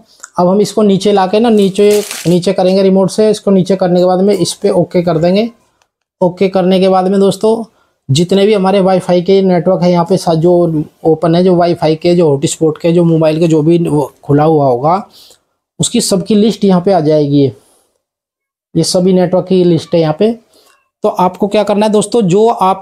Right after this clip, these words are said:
जिसका password आपको पता हो, जिसके बारे में, जिसके network के बारे में आप सही से जानते हो कि इसका password आपको मालूम है, तो आप उसको select कर ले। जैसे कि मुझे इसका वन प्लस का पता है। ठीक है दोस्तों, इसका password मुझे मालूम है, तो इस पे मैं ओके कर देता हूँ।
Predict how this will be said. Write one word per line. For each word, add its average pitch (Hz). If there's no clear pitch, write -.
जिसका 175
password 202
आपको -
पता 196
हो, 180
जिसके 185
बारे 180
में, 190
जिसके 175
network 180
के 196
बारे 175
में 185
आप 180
सही 170
से 170
जानते 156
हो 180
कि 190
इसका 180
password 165
आपको 165
मालूम 147
है, 202
तो 180
आप 185
उसको 208
select 180
कर 180
ले। 214
जैसे 170
कि 196
मुझे 190
इसका 202
वन 175
प्लस 180
का 196
पता 185
है। 226
ठीक -
है 185
दोस्तों, 196
इसका 190
password 175
मुझे 175
मालूम 170
है, 208
तो 214
इस 202
पे 190
मैं 190
ओके 170
कर 170
देता 175
हूँ। 233